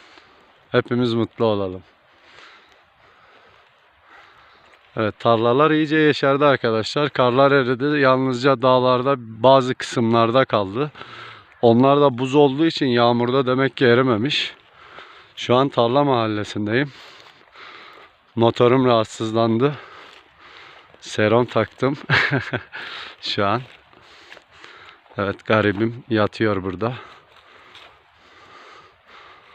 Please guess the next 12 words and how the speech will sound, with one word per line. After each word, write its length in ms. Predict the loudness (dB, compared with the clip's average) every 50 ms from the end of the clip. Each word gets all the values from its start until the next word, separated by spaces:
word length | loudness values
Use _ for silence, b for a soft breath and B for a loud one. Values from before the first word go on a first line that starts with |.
| B _ _ 0
On 160 | 2 2 4
altı 300 | 2 2 0 0 0 2
on 80 | 4
yedi 260 | 4 4 2 2 2 2
yıldır 480 | 0 0 0 0 -2 -2 -2 -2 B B B B B B B B B -4
kahrımızı 580 | -2 -2 0 0 -2 -2 -2 -2 -2 -2 -4
çekiyor 540 | -6 -4 -6 -6 -6 -6 -6 -6 -4 -6 -8 B B B B B B B B B B B B B B _
motor 400 | -6 -6 -4 -2 -2 -2 0 0
bey. 240 | -2 -4 -4 -6 B B B B B B B B B B B B B B B B B B B B B B B B _ -20 -20 -20 -20 -20 -18 -12 -6
Motorum. 420 | -2 -2 0 2 4 4 4 4 0 B B B B B B B B B B B B B B B B B B B B B B B B B B B _ b b b b b b b b b b b b b b b b b b b b b _ _ b b b b b b b b b b b b b b b b b b b b _ _
Evet, 220 | -8 -6 -6 -8 -10 -14
stil. 460 | -10 -6 -4 -4 -2 0 0 0